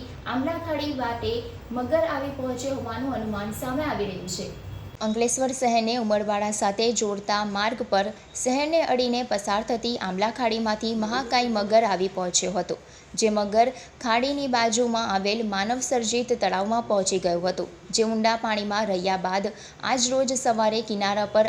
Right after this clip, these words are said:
આવી આરામ ફરમાવી રહ્યો હતો. તડકો ખાતા મગરને સ્થાનિક રહીશો જોઈ જતા તેનો વીડિયો ઉતારી લીધો હતો, જે બાદ મગર નજીક તેઓ પહોંચતા મગર ત્વરિત અસરથી ઊંડા પાણીમાં ગરક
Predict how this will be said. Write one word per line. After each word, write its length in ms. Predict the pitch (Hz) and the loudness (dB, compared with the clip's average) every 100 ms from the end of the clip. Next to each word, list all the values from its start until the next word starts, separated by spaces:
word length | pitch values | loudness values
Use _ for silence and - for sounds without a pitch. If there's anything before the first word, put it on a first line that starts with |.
| - | 2
આવી 320 | 190 196 226 - - | 0 0 -4 -6 -4
આરામ 360 | 214 269 294 | -2 0 0
ફરમાવી 480 | 277 233 208 190 196 | 0 2 0 0 -2
રહ્યો 260 | 175 175 175 | -2 -4 -2
હતો. 240 | 180 190 - - - | -4 -6 -10 -20 -8
તડકો 400 | - 202 208 233 | 0 0 2 0
ખાતા 380 | 233 214 214 220 | 2 0 0 0
મગરને 460 | 202 190 202 202 202 233 - - - - | -2 -2 -2 0 -2 -4 -14 -18 -20 -10
સ્થાનિક 480 | - 247 254 294 294 | -4 0 0 0 2
રહીશો 460 | 269 247 - 254 | 2 2 4 4
જોઈ 240 | 202 196 220 | 4 2 2
જતા 340 | 226 220 220 | 2 4 2
તેનો 320 | 220 196 190 | 2 0 0
વીડિયો 340 | 214 220 262 240 | -2 4 4 4
ઉતારી 420 | 233 220 208 196 | 2 0 0 -2
લીધો 180 | 175 185 | -2 0
હતો, 320 | 190 185 - - | 0 -2 -6 -4
જે 140 | - 196 | -2 2
બાદ 340 | 190 220 226 | 2 2 2
મગર 280 | 208 202 214 214 | 0 4 2 2
નજીક 460 | 196 196 202 220 214 226 220 - - | -2 -2 -2 -4 -2 -4 -4 -10 -8
તેઓ 320 | - 220 226 | 0 2 2
પહોંચતા 580 | 220 208 233 - - 226 240 | 2 0 2 2 2 2 2
મગર 340 | 214 226 285 | 2 2 2
ત્વરિત 400 | 285 247 240 247 - | 2 2 2 0 -2
અસરથી 500 | 208 - 208 240 240 | -4 -2 -2 -2 -2
ઊંડા 340 | 202 190 196 | -2 0 0
પાણીમાં 480 | 196 202 226 214 214 | -2 -2 0 0 2
ગરક 240 | 233 269 | 2 2